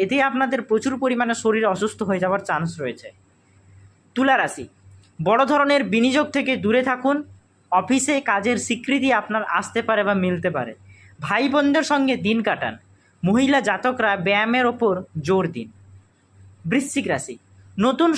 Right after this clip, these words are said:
সম্পত্তি কেনার যোগ তৈরি হচ্ছে। আর্থিক অবস্থা স্থিতিশীল থাকবে। লেখালেখির সঙ্গে যুক্ত ব্যক্তিদের জন্য দিনটি যথেষ্ট ভালো। গৃহ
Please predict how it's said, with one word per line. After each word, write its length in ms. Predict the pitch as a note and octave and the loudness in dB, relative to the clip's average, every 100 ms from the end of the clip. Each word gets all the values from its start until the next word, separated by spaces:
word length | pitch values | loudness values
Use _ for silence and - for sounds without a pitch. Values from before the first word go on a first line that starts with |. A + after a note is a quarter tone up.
| - | 2
সম্পত্তি 500 | A#3 A#3 C4+ D4+ C#4+ A#3 | 2 2 0 0 0 0
কেনার 280 | A3+ A#3+ A3+ | 0 2 0
যোগ 260 | D#3+ A3 C#4+ C#4+ | 2 2 2 0
তৈরি 260 | A3 F3+ F3+ | 0 2 0
হচ্ছে। 320 | D#3 - - G#2 - - - - | -2 -8 -20 -20 -20 -20 -18 -2
আর্থিক 380 | A#3+ D#4 - C#4+ - | -2 0 -2 -2 0
অবস্থা 360 | F#3+ A#3+ B3 A3+ G3+ | 0 0 -2 -4 -4
স্থিতিশীল 540 | - B3 B3+ C#4 C#4 B3 | -2 -2 0 2 0 0
থাকবে। 300 | G#3+ D#3 C3 A2 _ _ - - | -4 -4 -6 -10 _ _ -16 -4
লেখালেখির 600 | E3+ F#3+ A#3+ C4 C4 D#4 | -2 0 0 0 0 0
সঙ্গে 220 | D4+ C#4+ C4+ | 0 0 0
যুক্ত 280 | G#3 A#3+ - A3 | 0 -2 -2 0
ব্যক্তিদের 460 | G3 F#3+ - G#3+ B3+ | -2 -4 -6 -2 -2
জন্য 240 | C4+ C#4+ A3 E3 | -2 -2 -2 0
দিনটি 280 | G#3+ A#3 A#3+ F3 | 0 0 -2 0
যথেষ্ট 340 | F3+ F3 G#3+ - A3+ - | -2 -2 -4 -2 -4 -4
ভালো। 200 | C#3+ D3+ A2+ - - _ _ _ D#3 | -6 -6 -10 -18 -20 _ _ _ -2
গৃহ 200 | G3 | 2